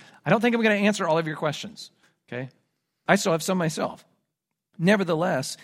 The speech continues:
even though we might have questions, Jesus wants his church to hear this message.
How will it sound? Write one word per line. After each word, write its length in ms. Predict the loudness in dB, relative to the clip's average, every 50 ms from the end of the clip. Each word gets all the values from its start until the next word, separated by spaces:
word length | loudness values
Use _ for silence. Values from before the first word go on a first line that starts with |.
| -20 _ _
even 220 | 0 2 2 4
though 100 | 2 4
we 120 | 4 4 4
might 160 | 4 2 2
have 160 | 2 -2 -2
questions, 580 | -2 0 0 0 0 -4 -6 -8 -8 -8 -10 -12 -14 -20 -8 -6 -4
Jesus 640 | -2 0 0 2 2 2 0 2 0 0 0 -2
wants 360 | -2 0 0 0 0 0 0
his 200 | 0 0 0 -2
church 400 | -2 -4 0 2 2 2 0 -2 -4
to 80 | -6
hear 300 | -6 -4 -2 0 0 0
this 240 | 2 0 -2 -2 -2
message. 720 | -2 -2 -2 -2 -2 -6 -6 -8 -12 -18 -20 -20 -20 -20